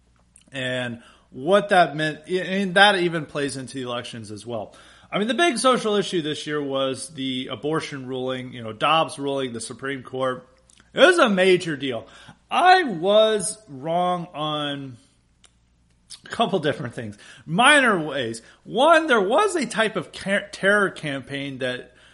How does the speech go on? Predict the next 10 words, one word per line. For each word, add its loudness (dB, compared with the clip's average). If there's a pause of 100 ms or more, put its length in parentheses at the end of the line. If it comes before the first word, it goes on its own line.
(180)
emerged 2
and -6
was -8
launched -2 (160)
by 2
the -2
left 0
in -8
the -6
wake -2